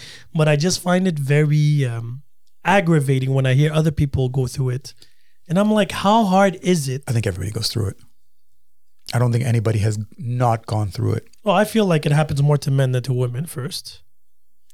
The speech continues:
Speaker 2: Definitely, 'cause men are pigs. If men see an opportunity to get into a pussy, they're going.
Speaker 1: Yeah, but keep in mind now here that this has nothing to do on our case. Well, you met her on a dating app,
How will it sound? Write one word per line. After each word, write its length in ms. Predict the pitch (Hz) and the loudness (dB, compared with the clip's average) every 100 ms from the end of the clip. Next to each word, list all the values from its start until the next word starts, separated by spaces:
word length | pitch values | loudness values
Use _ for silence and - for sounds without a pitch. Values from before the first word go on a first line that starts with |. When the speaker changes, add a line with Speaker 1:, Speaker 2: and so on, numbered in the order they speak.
| - | -4
Speaker 2:
Definitely, 420 | 147 143 123 104 | 0 0 -2 -4
'cause 180 | - 104 | -4 -2
men 160 | 120 120 | 0 0
are 60 | - | -2
pigs. 400 | 147 113 - - - - - - - - - - - - - - - - - - - - | -2 -2 -6 -18 -20 -20 -20 -20 -20 -20 -20 -20 -20 -20 -20 -20 -20 -20 -20 -20 -10 -4
If 180 | 127 | -2
men 240 | 131 143 139 | 2 2 2
see 160 | - | 0
an 100 | 135 | 2
opportunity 520 | 123 123 117 131 127 120 | 2 0 0 0 0 0
to 120 | 110 | 0
get 160 | 117 | 0
into 200 | 120 113 | 0 0
a 40 | 107 | -2
pussy, 280 | 117 107 110 | -2 -2 -2
they're 120 | 107 | -2
going. 320 | 107 113 110 - - - - - - - - | -2 -2 -4 -10 -20 -20 -20 -20 -20 -20 -8
Speaker 1:
Yeah, 120 | - 320 | -2 2
but 180 | 175 | 2
keep 200 | 190 269 | 2 0
in 80 | 190 | 2
mind 260 | 226 254 156 | 2 2 0
now 140 | 127 | 0
here 320 | 120 123 113 - | -2 -6 -8 -12
that 240 | 156 190 226 - | -8 -8 -10 -6
this 200 | 190 214 | -2 2
has 180 | 208 185 | 2 2
nothing 240 | 190 165 | 0 0
to 60 | 147 | 0
do 260 | 147 147 | 2 2
on 120 | 139 131 | 0 -2
our 240 | 165 202 | 0 -2
case. 520 | 202 160 131 131 - | -2 -4 -2 -4 -4
Well, 280 | 170 143 131 | 0 2 2
you 200 | 135 180 | 2 2
met 160 | 175 160 | 2 2
her 160 | 160 147 | 2 2
on 160 | 131 | 0
a 40 | 127 | 0
dating 320 | 143 127 123 | 0 -2 -4
app, 280 | 120 220 | -6 -8